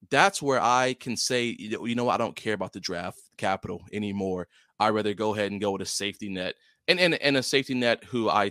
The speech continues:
think that, again, twenty-six years old, who's been a league M V P, who, who wants to win, and we have the weapons around him that can make him better. Um, I just think it's hard because Chris Ballard hasn't been clear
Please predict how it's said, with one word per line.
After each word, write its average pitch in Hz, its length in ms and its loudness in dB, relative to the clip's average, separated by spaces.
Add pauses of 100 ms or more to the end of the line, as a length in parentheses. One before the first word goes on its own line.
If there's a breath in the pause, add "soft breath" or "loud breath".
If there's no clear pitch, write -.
(120)
think 117 260 -4
that, 98 240 -2
again, 110 360 -2
twenty-six 127 520 -2
years 151 140 -2
old, 98 260 2 (400)
who's 107 240 -4
been 110 180 0
a 113 80 2
league 113 220 2
M 110 100 0
V 104 140 -2
P, 95 380 -4
who, 98 280 -4
who 101 400 -4 (640)
wants 120 420 4
to - 120 -2
win, 98 480 0 (560)
and 120 120 4
we 123 120 6
have 120 180 8
the 104 80 4
weapons 107 320 2
around 98 220 -2
him 95 80 -6
that 87 120 -4
can 98 120 -8
make 92 140 -8
him 92 120 -10
better. 78 320 -4 (400 soft breath)
Um, 107 460 8
I 120 80 6
just 110 260 0
think 123 140 4
it's 117 120 0
hard 113 300 6
because 110 240 -4
Chris - 180 -6
Ballard 107 300 2
hasn't 104 260 0
been 98 140 -4
clear 117 480 0